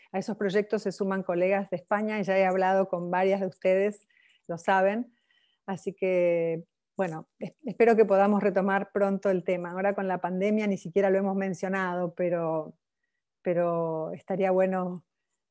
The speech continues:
eh, tratar de darle continuidad y hacer un trabajo conjunto. Eh, bueno, eh, pasando un poco a lo que son los últimos años y la situación actual, eh, esta es la foto que estaba,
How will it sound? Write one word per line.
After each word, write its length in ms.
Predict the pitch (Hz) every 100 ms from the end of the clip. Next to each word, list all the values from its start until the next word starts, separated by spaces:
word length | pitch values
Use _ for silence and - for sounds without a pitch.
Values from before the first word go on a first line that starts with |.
| _ _ -
eh, 460 | 196 185 170 160 - - - _
tratar 320 | - 202 247 247
de 100 | 214
darle 300 | 208 202 196
continuidad 680 | 180 175 175 175 185 196 196
y 140 | 170
hacer 300 | 170 - 185
un 80 | 180
trabajo 460 | 170 165 170 175
conjunto. 640 | 165 170 165 175 160 160 165 _ _ _ _ _ _ _ _ _ _ _ _ _ _ _ _ _
Eh, 1000 | - 220 214 208 202 196 196 196 190 185 190
bueno, 500 | 247 247 190 185 - _
eh, 320 | 233 214 202 202
pasando 380 | 220 285 277
un 80 | 269
poco 180 | 262 262
a 40 |
lo 140 | 247 214
que 200 | 220 202
son 420 | - 233 226 220
los 180 | 208 -
últimos 440 | 214 220 196 180
años 400 | 247 240 220 202
y 20 |
la 160 | 202 185
situación 500 | 185 180 185 185 214
actual, 600 | 220 214 220 226 247 269 _ _ _ _ _ _ _ _ _
eh, 360 | 196 185 180 180
esta 360 | 247 262 - 247
es 100 | 233
la 140 | 202
foto 380 | - 233 233 226
que 60 |
estaba, 840 | 190 - 208 202 208 202 202 202 202